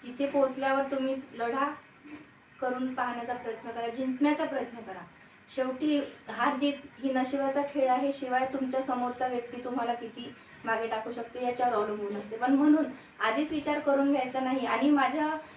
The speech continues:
अ, वडिलांनी मला एक गोष्ट सांगितली होती की, अ, "वाघ म्हटलं स-, तरी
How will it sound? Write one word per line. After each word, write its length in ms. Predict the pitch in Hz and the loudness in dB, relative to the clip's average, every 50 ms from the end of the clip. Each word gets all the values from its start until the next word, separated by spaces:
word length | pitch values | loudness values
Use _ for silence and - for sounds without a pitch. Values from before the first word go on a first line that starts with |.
| - - - | -18 -8 -2
अ, 440 | - 226 233 233 240 233 233 233 233 | 2 2 4 4 4 4 2 2 0
वडिलांनी 480 | 233 233 240 247 262 285 302 311 311 | 2 4 4 4 6 4 2 4 4
मला 260 | 311 294 285 285 277 277 | 4 6 6 6 4 2
एक 120 | 269 254 | 0 -2
गोष्ट 180 | 254 247 254 262 | -4 -4 -4 -4
सांगितली 420 | 254 254 247 247 240 233 233 233 | -4 -2 -4 -2 -4 -6 -6 -6
होती 200 | 233 214 - 247 | -6 -6 -8 -10
की, 240 | - 262 269 311 370 - - - - - - - - - - - | -10 -6 -6 -6 -6 -6 -10 -18 -20 -20 -20 -20 -20 -20 -12 -6
अ, 180 | 202 208 208 214 | 0 2 2 4
"वाघ 300 | 214 240 233 233 233 - | 6 6 6 6 6 4
म्हटलं 320 | 262 269 302 269 277 285 294 | 2 2 2 2 2 0 0
स-, 240 | 285 - 277 269 254 | 2 0 0 2 2
तरी 240 | 254 254 285 302 | 2 2 2 2